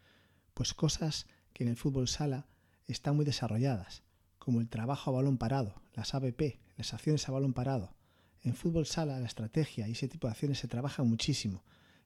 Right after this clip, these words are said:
Para los que estamos habituados al fútbol sala, vemos con horror cómo en el fútbol los córners, las faltas laterales o las faltas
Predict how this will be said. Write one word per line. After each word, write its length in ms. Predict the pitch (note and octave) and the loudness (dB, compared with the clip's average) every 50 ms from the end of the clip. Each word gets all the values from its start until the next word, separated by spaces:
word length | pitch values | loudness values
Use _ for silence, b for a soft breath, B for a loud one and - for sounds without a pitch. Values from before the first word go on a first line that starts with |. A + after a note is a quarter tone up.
| b - | b -4
Para 140 | - B2 A#2+ | -2 -2 -2
los 120 | A#2 - | -2 -4
que 80 | - A#2+ | -6 -6
estamos 400 | - - D#3 D#3+ E3+ D3+ - - | -4 0 0 2 2 0 0 0
habituados 540 | C#3 C3+ B2+ - - C#3 C3+ B2+ A2+ - - | -2 -2 0 0 2 2 2 2 0 -2 -4
al 80 | - | -6
fútbol 280 | - - B2 A#2 A2+ G#2+ | -6 -4 -4 -2 -2 -2
sala, 380 | - - C#3+ C#3+ D3 D3 D3+ - b b b b b b b b b b b b | -4 -4 -2 -2 -2 -4 -6 -10 b b b b b b b b b b b b
vemos 380 | B2+ B2 C#3 C#3+ D3 C#3 B2+ - | 2 4 4 4 4 4 2 0
con 200 | - C#3 B2+ B2 | 2 4 6 6
horror 420 | A#2+ A#2+ B2 D#3 F3+ D3+ - - _ _ _ _ _ _ | 6 6 6 4 4 2 0 -6 _ _ _ _ _ _
cómo 260 | - - C#3 B2 B2 | -2 2 4 4 4
en 80 | A#2 A2 | 4 2
el 120 | G#2+ G#2+ | 0 -2
fútbol 460 | - - E3 E3+ D#3 C#3+ A#2+ G#2 A#2 b b b b b b b b b b | -4 0 0 2 2 2 -4 -4 -6 b b b b b b b b b b
los 200 | - A2+ G#2+ - | -6 -6 -6 -4
córners, 600 | - - D#3 D3+ C#3 B2+ B2 B2 B2 B2 - - - | 2 4 4 6 6 4 2 2 0 -4 -8 -12 -12
las 140 | A#2 - | -10 -6
faltas 320 | - B2+ B2+ A#2+ - A2 G#2+ | -2 -2 -2 0 -2 -4 -4
laterales 600 | G#2 G2+ - - G#2+ B2 C#3+ C3+ A2 G#2+ - - - | -4 -6 -6 -4 0 0 2 2 0 -2 -4 -8 -10
o 60 | G#2+ | -8
las 160 | G#2+ G#2+ - | -8 -8 -4
faltas 480 | - D#3+ F3+ D#3 - - G2 - - | -2 0 0 0 -2 -6 -10 -10 -12